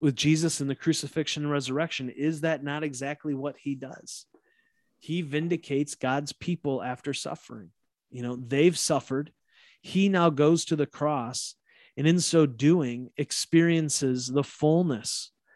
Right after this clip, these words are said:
the absolute fullness of, of exile.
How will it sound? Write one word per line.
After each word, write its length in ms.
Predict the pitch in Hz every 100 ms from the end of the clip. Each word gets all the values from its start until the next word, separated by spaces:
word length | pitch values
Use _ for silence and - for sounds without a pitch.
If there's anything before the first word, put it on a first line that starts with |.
| _ _
the 140 | 151 160
absolute 360 | 151 160 147
fullness 680 | - 143 156 147 107 - - _ 131
of, 500 | 131 131 120 - _ _ _ _ _ _ _ _ _ -
of 180 | 143 131
exile. 680 | 123 151 127 123 92 -